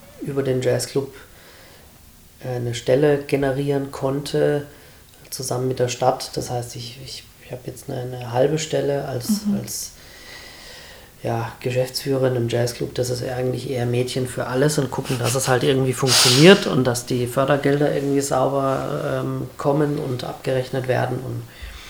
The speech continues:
Speaker 1: so Zeug. Das heißt, ähm, ich, ich bin da auch in einer sehr glücklichen Lage. Ähm, ich hab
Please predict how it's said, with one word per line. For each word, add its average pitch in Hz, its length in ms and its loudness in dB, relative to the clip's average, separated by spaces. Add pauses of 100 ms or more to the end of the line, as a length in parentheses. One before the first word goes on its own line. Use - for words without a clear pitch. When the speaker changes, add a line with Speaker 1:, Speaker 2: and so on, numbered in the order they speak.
(220)
Speaker 1:
so 131 160 -2
Zeug. 127 280 2
Das 127 140 -4
heißt, 127 280 0 (680)
ähm, 123 500 -2
ich, - 280 -12
ich - 140 -14 (180)
bin 139 160 2
da 123 260 2
auch 131 180 -2
in 135 120 0
einer 123 100 -2
sehr 123 160 2
glücklichen 165 600 -2
Lage. 165 500 0 (120)
Ähm, 131 420 -2
ich 120 100 -14
hab 135 100 -6